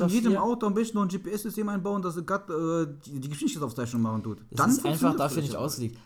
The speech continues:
Speaker 2: Was natürlich irgendwo Sinn macht, ist, ähm, gewisse Strecken
Speaker 1: Oder gewisse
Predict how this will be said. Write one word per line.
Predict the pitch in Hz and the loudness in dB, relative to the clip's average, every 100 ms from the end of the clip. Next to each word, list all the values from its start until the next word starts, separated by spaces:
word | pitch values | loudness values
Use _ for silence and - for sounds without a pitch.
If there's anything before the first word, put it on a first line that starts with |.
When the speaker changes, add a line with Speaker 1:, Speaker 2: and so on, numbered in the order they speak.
| - | -2
Speaker 2:
Was | 156 180 | 0 2
natürlich | 180 165 180 170 - | 0 -2 -2 -2 -2
irgendwo | 165 165 135 | -2 -2 -2
Sinn | 120 156 | 0 0
macht, | 147 156 - - | 0 -2 -4 -8
ist, | 156 - - - - _ _ _ | -2 -2 -4 -10 -20 _ _ _
ähm, | 120 123 123 123 120 120 - | -2 0 0 -4 -6 -8 -4
gewisse | 131 147 202 147 | 0 2 2 -2
Strecken | - - 156 - 160 202 - - | -4 -6 -4 -2 -4 -4 -8 -10
Speaker 1:
Oder | 113 | -4
gewisse | 113 120 120 | 0 0 0